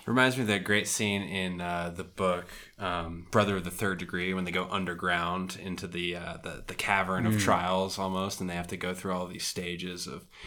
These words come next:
Speaker 1: you know, alchemical tests and tribulations in order to prove themselves.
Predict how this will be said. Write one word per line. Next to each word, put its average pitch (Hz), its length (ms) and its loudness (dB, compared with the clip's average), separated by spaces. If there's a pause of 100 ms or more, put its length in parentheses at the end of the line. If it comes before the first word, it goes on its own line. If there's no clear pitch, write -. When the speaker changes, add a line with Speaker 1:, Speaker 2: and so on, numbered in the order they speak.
(180)
Speaker 1:
you 90 80 -6
know, 82 160 -8
alchemical 87 760 -4
tests - 500 -4
and 87 120 -8
tribulations 87 720 -4
in 90 80 -8
order 87 160 -6
to 85 60 -12
prove 92 380 -4
themselves. - 520 -10